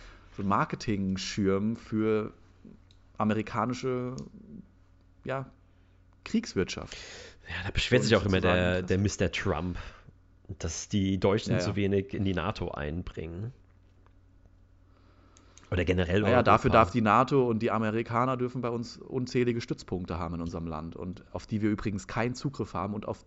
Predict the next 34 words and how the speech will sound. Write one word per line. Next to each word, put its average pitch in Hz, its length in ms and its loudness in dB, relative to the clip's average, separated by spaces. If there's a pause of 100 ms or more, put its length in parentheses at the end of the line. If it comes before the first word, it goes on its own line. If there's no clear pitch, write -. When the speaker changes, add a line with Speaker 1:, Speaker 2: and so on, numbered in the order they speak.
(140)
Speaker 1:
und 104 180 -8
die 107 100 -4
wir 107 120 -4
selber 127 260 2
bezahlen 117 500 4
müssen 92 200 -2
mit 92 80 -4
Steuerngeld. 87 560 -2
Speaker 2:
<laughs> - 40 10
Ja, - 140 10
ich - 140 4
Speaker 1:
Wir - 80 8
haben 233 80 8
Speaker 2:
weiß. - 140 0
Speaker 1:
kein 139 240 0
Recht, 131 200 2
da 123 80 6
Speaker 2:
Das 120 120 8
hab 381 120 6
ich 294 80 6
Speaker 1:
reinzuschauen. 370 300 2
Speaker 2:
letztens, - 40 -10 (280)
das 359 80 8
hab 330 60 8
ich 269 60 -2
letztens 359 280 6
erst, 302 320 4
das 294 100 0
hab 311 80 2
ich 269 60 2
letztens 285 220 4
erst 269 120 0
gehört. 247 320 4
Also, 151 320 2